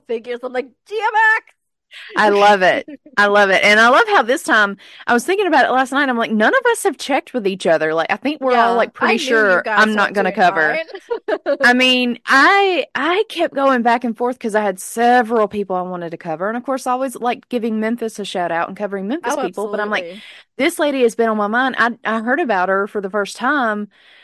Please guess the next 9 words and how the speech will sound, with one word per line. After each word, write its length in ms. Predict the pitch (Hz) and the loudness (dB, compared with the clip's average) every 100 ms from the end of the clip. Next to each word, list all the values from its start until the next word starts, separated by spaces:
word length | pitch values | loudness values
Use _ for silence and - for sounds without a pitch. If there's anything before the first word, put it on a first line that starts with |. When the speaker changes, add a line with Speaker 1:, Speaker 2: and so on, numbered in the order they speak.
| _ | _
Speaker 2:
last 600 | 208 208 214 330 - - | -6 -2 0 -2 -4 -10
year 320 | 214 175 175 185 | -6 -4 -2 -4
when 140 | 190 | -2
I 80 | 185 | -2
was 340 | 190 240 311 | 0 0 0
in 160 | 233 185 | -4 -6
Savannah, 640 | - 170 160 85 - - - | -8 -6 -6 -8 -10 -10 -8
and, 580 | 202 185 180 180 180 - 180 | -6 -2 -2 -4 -6 -8 -6
um, 480 | 175 165 165 165 | -6 -6 -10 -16